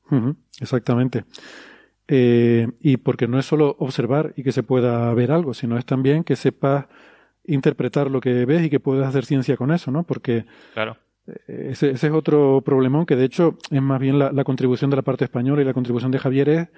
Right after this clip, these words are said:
Speaker 1: justamente eso, cómo interpretar esas señales y cómo sacar algo de, algo científico de ahí.
Speaker 2: Ujú.
Speaker 1: Bueno, vamos al siguiente tema entonces, em, eh, que tiene que ver con este asunto que mencionábamos la semana pasada, pero que no dio tiempo de sacar, y,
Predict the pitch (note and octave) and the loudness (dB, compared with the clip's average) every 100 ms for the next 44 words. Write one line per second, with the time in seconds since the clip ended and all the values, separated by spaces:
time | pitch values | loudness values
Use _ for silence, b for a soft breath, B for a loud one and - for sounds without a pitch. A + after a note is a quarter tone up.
0 | b - D3 F3+ C#3+ C3 C#3+ C3+ - C#3 | b -6 -2 -2 -2 -2 -4 -4 -2 -2
1 | C#3 C3+ - C3 C#3+ C3+ C3 - C3 C#3 | 0 -2 -2 0 0 0 -2 -2 0 2
2 | D3+ G3+ B B B B - C3+ C#3 C3 | 2 0 B B B B -6 -2 0 2
3 | B2+ A#2 B2 B2 A#2+ A#2+ A2+ A2 G#2+ A2 | 2 0 -2 -2 -2 0 -2 -2 -4 -6
4 | F#3+ E3+ A#2+ A#2+ B2 B2+ C3 A2 B2 _ | -8 -6 -4 -4 -4 -6 -8 -6 -8 _
5 | B B B C#3 B2+ C3+ B B B B | B B B -10 -10 -12 B B B B
6 | B D3+ E3 C#3+ C3+ F3 F#3+ F3 F3 F3 | B -2 0 2 2 2 2 2 2 2
7 | E3+ D#3+ F3 D#3 D3+ F3+ F3 D#3+ F3 - | 2 2 2 2 2 0 2 2 0 -4
8 | - C#3 C3 B2 A#2 G#2+ F2+ _ _ _ | -6 0 2 2 0 -4 -8 _ _ _
9 | _ _ _ _ - - _ C#3+ C3 C3+ | _ _ _ _ -20 -20 _ -4 -2 -2
10 | A#2 C#3+ D3+ D#3+ D#3 D#3+ - D#3+ D3+ C#3+ | 0 2 2 2 4 2 2 0 2 0
11 | C3+ C3 D#3+ B2+ D3+ D3 E3+ E3 D3 C3+ | 0 -4 -6 0 2 2 0 -2 0 0
12 | C3 D3 C#3 C#3+ C#3+ C#3 C#3 C#3 C#3 C3+ | 0 0 2 2 0 0 0 0 0 0
13 | B2+ D3 C3 B2 C3+ C3+ C#3 C3+ C3 C#3 | 2 0 0 0 2 2 2 0 0 0
14 | D3+ F3 - C#3 C3 | 0 0 -2 -4 -2